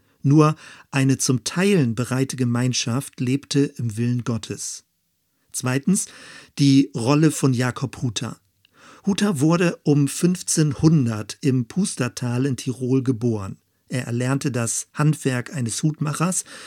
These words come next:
Mitte der zwanziger Jahre kam er mit täuferischen Ideen in Kontakt. Die österreichischen Täufer waren besonders von Hans Huth geprägt. Dieser wurde aber bereits Ende fünfzehnhundertsiebenundzwanzig in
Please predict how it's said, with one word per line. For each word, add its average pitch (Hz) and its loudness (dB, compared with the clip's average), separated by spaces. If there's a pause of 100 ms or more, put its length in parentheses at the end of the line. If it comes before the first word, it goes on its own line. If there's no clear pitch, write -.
(120)
Mitte 143 2
der 117 -6
zwanziger 127 -4
Jahre 139 -2
kam 135 -4
er 135 -2
mit 123 -4
täuferischen 131 -2
Ideen 127 0
in 107 -6
Kontakt. - -12 (640)
Die 123 0
österreichischen 123 -2
Täufer 127 -2
waren 123 -2
besonders 131 0
von 131 0
Hans - -2
Huth 170 0
geprägt. - -6 (240)
Dieser 170 0 (300)
wurde 151 6
aber 135 0
bereits 127 -2
Ende 143 4
fünfzehnhundertsiebenundzwanzig 127 -2
in 123 -4